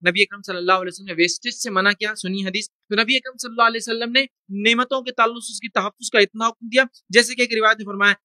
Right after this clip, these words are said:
"दस्तरखान से नीचे गिरी हुई रोटी को चुनकर खा लो, हो सकता है इसमें खैर और बरकत हो।" इसी तरह एक रिवायत में फरमाया कि बर्तन के साथ खाने पीने की चीज लगी हो तो उसे चाट कर खा लो, हो सकता है इसमें बरकत हो।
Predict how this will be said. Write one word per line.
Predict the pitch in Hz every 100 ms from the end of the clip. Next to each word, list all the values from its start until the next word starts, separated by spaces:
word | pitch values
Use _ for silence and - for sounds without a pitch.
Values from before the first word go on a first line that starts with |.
| _
"दस्तरखान | 202 - 240 247 262
से | 254 247
नीचे | 226 262
गिरी | 226 226
हुई | 240 226
रोटी | 214 233
को | 220
चुनकर | 214 214 196 196
खा | - 160
लो, | 151 131 _ _ _ _ _ _ _ _ -
हो | 165
सकता | 202 -
है | 196
इसमें | 190 190
खैर | 175 175
और | 165
बरकत | 151 - 151
हो।" | _ _ _ -
इसी | 208 214
तरह | 254 240
एक | 247
रिवायत | 247 240 240
में | 240
फरमाया | 220 220 226 247
कि | - - 226
बर्तन | 214 220 262
के | 247
साथ | 240 247 247
खाने | 202 220 247
पीने | 240 226
की | 233 240
चीज | 240 202
लगी | 208 226
हो | 226
तो | - 226
उसे | 220 233 208 -
चाट | 220 196 -
कर | 240 226
खा | - 180
लो, | 170 185 160 - _ _ _ _ -
हो | 170
सकता | 202 -
है | 190
इसमें | 185 175
बरकत | 170 190 185
हो। | 196